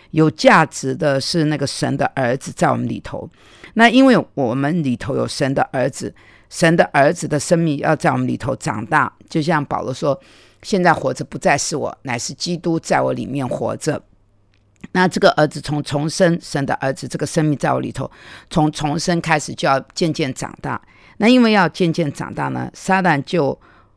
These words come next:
试探我们，是要把我们的观点转移。也就是说，今天我已经重生了，我是神的儿女了，我里面有神的儿子，那神的儿子是以神的事情为念，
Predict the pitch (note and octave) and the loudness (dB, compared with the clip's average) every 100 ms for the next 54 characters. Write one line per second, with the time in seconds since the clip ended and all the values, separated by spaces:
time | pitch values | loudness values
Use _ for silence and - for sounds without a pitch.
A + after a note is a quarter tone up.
0 | _ - - A#3 G3+ G3+ C#3+ A#2+ A2+ A2 | _ -8 -2 0 4 4 4 -2 -6 -10
1 | - _ - - F#3+ F#3+ D#3+ C3 - C3 | -14 _ -12 -2 4 6 4 0 -4 -2
2 | C#3 E3 C3+ A#2 B2+ C#3+ C#3+ - A3+ A3 | 0 0 -2 -4 -6 -4 -4 2 4 4
3 | G#3+ D#3 B2+ - _ _ _ _ - E3 | 2 -2 -4 -8 _ _ _ _ -2 0
4 | B2+ A2+ B2+ B2 C3 - _ _ _ _ | 0 -2 -4 -4 -4 -8 _ _ _ _
5 | D#3 D3+ A3 A3+ - A3 G#3+ G#3+ _ _ | 0 4 6 4 2 0 0 -6 _ _
6 | _ _ - G#3+ G3 G#3+ G#3 G#3+ - _ | _ _ -2 0 2 2 -2 -6 -12 _
7 | _ _ - D#3 D#3+ D3 D#3+ - C3+ C#3 | _ _ -2 2 2 0 -4 -6 -8 -6
8 | C#3+ B2+ G#2+ - C3+ C3+ C3 D#3+ C#3 C3 | -4 -4 -6 -6 -4 -4 -4 -4 -4 -4
9 | C3 C3 C3+ B2 B2 - _ _ _ _ | -4 -6 -6 -8 -12 -14 _ _ _ _
10 | D#3 D#3+ E3+ D3+ E3+ D#3 B2+ B2 B2 C3 | 4 6 6 4 0 -2 -4 -6 -6 -4
11 | - - A#2 C3+ - - F3 F#3+ - C#3 | -6 -6 -8 -8 -14 -6 0 2 0 -2
12 | C#3 - C3+ C3+ B2 F#3 C#3 A#2 C3+ C3 | -2 -2 -4 -6 -8 -6 -6 -6 -4 -4
13 | D3 - D#3+ C#3 B2 B2+ B2 D3 F3 C3 | -4 -4 -6 -6 -6 -4 -2 0 2 0